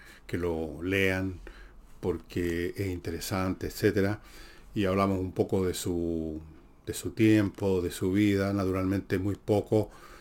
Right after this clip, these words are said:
Si ustedes quieren obtener más detalles de la vida de un escritor, tienen que consultar, eh, una enciclopedia, Wikipedia, por ejemplo. Y antes de entrar, les quiero recordar, a propósito de libros, que está en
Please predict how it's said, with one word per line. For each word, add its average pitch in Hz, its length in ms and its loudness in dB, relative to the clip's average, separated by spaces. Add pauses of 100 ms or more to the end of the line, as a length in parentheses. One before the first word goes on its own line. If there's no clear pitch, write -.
(180)
Si - 140 -12
ustedes 98 240 0
quieren 92 240 -2
obtener 92 300 -4
más 92 140 -2
detalles 98 420 0
de 90 60 -4
la 90 100 0
vida 95 100 2
de 92 80 0
un 90 60 -2
escritor, - 340 -4
tienen 92 200 -2
que 87 120 -8
consultar, 90 600 -4 (800)
eh, 87 120 -4
una 87 180 -4
enciclopedia, 101 720 6
Wikipedia, 98 560 4
por 85 120 -4
ejemplo. 82 480 -6 (680)
Y 120 380 4
antes 131 320 8
de 127 80 2
entrar, 135 500 6
les 101 200 -4
quiero 107 260 4
recordar, 101 640 2
a 107 80 -4
propósito 95 500 -4
de 95 80 0
libros, 120 380 2
que - 100 -10
está 107 480 4
en 98 340 -2